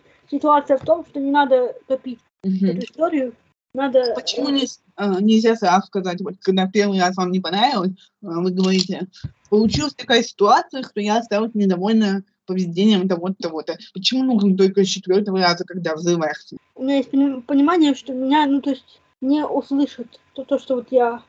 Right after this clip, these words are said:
Speaker 1: прошу, там, допустим, меня не, могут не услышать.
Speaker 2: Вам это
Speaker 1: Я щас
Speaker 2: кажется, и действительно это есть, потому что все звучит так, как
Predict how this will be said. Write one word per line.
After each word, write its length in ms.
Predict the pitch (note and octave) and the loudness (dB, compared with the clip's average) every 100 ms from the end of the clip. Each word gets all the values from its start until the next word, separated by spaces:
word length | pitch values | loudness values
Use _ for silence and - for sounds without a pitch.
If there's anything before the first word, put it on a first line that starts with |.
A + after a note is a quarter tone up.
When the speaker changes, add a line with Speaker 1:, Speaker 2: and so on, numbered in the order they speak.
| _ _ _ | _ _ _
Speaker 1:
прошу, 340 | A#3+ A#3 E4 - | -10 -2 0 2
там, 180 | C#4 | 0
допустим, 360 | B3 B3 - B3+ | -2 -8 -6 -2
меня 140 | C4+ | 0
не, 300 | C4+ C4 C4 - A#3+ _ _ _ _ | 2 2 2 0 -8 _ _ _ _
могут 280 | B3+ A#3 C4 | -4 -2 0
не 80 | C4+ | 0
услышать. 520 | A#3+ C4 - - - _ - | 0 -4 -6 -12 -20 _ -2
Speaker 2:
Вам 240 | G3+ B3+ | 4 4
это 180 | D4 - | 2 -2
Speaker 1:
Я 80 | D4+ | 2
щас 120 | C4 | 4
Speaker 2:
кажется, 480 | D4 D#4+ F4 B3+ A3+ _ | 4 2 -2 -8 -8 _
и 180 | B3+ B3+ | -6 -4
действительно 560 | A3+ A#3+ C4 C#4 C4+ B3+ | -4 -6 -8 -6 -2 -2
это 180 | A#3+ B3 | -2 0
есть, 460 | A3 G#3+ F#3+ - - | 2 2 -2 -10 -8
потому 300 | G#3+ A#3+ B3+ | -2 0 -2
что 200 | - A#3 A3+ - | -2 -6 -6 -6
все 200 | C4 C4+ | -2 -2
звучит 400 | B3+ A3 A#3+ - | -2 0 0 4
так, 240 | - - | 2 2
как 100 | C4 | -4